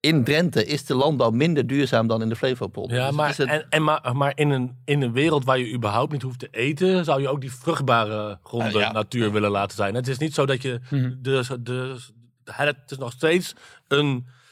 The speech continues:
Speaker 2: ver-, een verdeling waar niet alles optimaal
Speaker 1: Nee.
Speaker 2: is.
Speaker 1: Klopt.
Speaker 3: Ja.
Speaker 1: En grappig genoeg, dat is ook, dat komt in de film ook wel naar voren. Er is ook wel een soort, bijna een soort natuurlijke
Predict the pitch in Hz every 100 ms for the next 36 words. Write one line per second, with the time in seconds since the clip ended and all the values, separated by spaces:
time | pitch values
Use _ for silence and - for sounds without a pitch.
0 | _ _ _ _ _ - 139 139 143 135
1 | 127 - _ _ _ _ _ _ - -
2 | 113 127 151 147 139 131 123 127 139 -
3 | 143 127 135 131 117 127 131 123 90 90
4 | - _ _ - - _ _ _ - 98
5 | - _ _ _ _ _ _ _ _ _
6 | _ - 147 170 156 131 151 135 135 127
7 | 135 127 98 - 139 135 120 135 127 123
8 | - 185 127 117 110 139 127 135 - -
9 | - _ _ 139 139 175 - 190 160 143
10 | 156 156 139 170 175 143 156 139 127 -
11 | 208 208 175 156 139 -